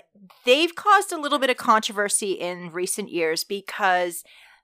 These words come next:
what it is, apparently, like, in the seventeenth century, he got these people to help him, and they're of African descent. So all the people who pose as,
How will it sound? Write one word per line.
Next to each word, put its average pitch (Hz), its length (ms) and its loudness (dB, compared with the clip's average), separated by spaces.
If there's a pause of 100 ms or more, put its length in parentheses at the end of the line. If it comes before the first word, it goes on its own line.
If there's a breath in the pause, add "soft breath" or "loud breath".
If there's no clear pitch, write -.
what 208 240 2
it 214 120 2
is, 240 140 0
apparently, 214 440 -2
like, 190 180 -4
in 190 60 -6
the 180 80 -8
seventeenth 196 540 -4
century, 254 500 -2
he 196 140 -10
got 170 260 0
these 170 200 -4
people 180 280 -10
to 180 60 -12
help 175 220 -4
him, 180 100 -12
and 160 100 -10
they're 143 100 -8
of 151 100 -8
African 143 420 -6
descent. 233 420 -4
So 180 400 0
all 208 220 6
the - 60 -4
people 220 340 -6
who 185 280 -6
pose 196 340 0
as, 170 360 -8